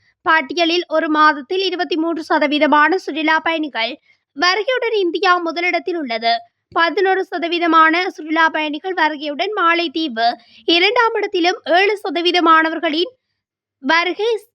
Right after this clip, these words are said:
சீனா மூன்றாம் இடத்திலும் உள்ளது. அதிகளவு சுற்றுலா பயணிகளின் வருகையை கொண்ட பிரித்தானியா மற்றும் ரஷ்யா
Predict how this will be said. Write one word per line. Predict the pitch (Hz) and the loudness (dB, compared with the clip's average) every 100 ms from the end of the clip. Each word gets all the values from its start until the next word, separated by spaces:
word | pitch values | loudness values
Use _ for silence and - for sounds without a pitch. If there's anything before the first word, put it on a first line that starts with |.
| _ | _
சீனா | 359 370 359 370 | 2 4 6 4
மூன்றாம் | 330 349 359 392 330 | 2 -4 -2 -2 -2
இடத்திலும் | 302 294 349 | -2 -6 -8
உள்ளது. | 381 277 226 233 233 - _ _ | -8 -8 -4 -4 -4 -8 _ _
அதிகளவு | 339 359 392 494 523 | 0 2 0 0 -4
சுற்றுலா | - 415 415 | -10 -4 -2
பயணிகளின் | 403 392 370 370 381 339 | 0 0 0 0 0 2
வருகையை | 339 330 359 | 0 0 -6
கொண்ட | 349 311 370 | -6 -2 -2
பிரித்தானியா | 370 294 330 320 311 320 | -2 -2 2 2 2 -2
மற்றும் | 311 302 415 | -4 -2 -2
ரஷ்யா | 349 330 302 254 | 0 -2 -4 -4